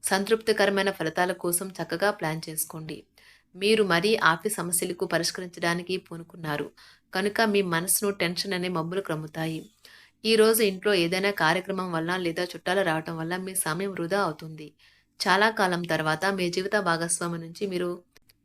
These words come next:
ఓ చక్కని సర్ప్రైజ్ను అందుకోవచ్చు. అర్థమో చెప్పావు. మీ భాగస్వామి కళ్ళు ఈరోజు మీకు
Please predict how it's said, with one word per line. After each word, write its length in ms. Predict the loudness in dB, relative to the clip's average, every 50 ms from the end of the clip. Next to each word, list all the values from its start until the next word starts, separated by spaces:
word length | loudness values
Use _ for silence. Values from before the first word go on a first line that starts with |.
| _ _ -6
ఓ 100 | -6 -4
చక్కని 420 | -2 -2 -4 -2 0 0 0 2
సర్ప్రైజ్ను 600 | 2 0 0 -2 -2 0 0 0 0 0 0 -2 -2 -2
అందుకోవచ్చు. 680 | -4 -4 -4 -4 -4 -4 -4 -4 -4 -4 -6 -8 -8 -8 -14 _ _ _ _ _ _ _ _ _ -6
అర్థమో 220 | -6 -4 -4 -4 -6
చెప్పావు. 480 | -6 -8 -8 -6 -4 -4 -4 -4 -6 -10 -14 _ _ _ _ _ _ _ -2
మీ 80 | 0 0 2
భాగస్వామి 540 | 2 2 2 2 2 0 0 0 0 -2 -4
కళ్ళు 300 | -2 0 0 0 2 0 0 0 -2
ఈరోజు 300 | 0 0 0 0 0 -2 -6
మీకు 240 | -8 -6 -6 -6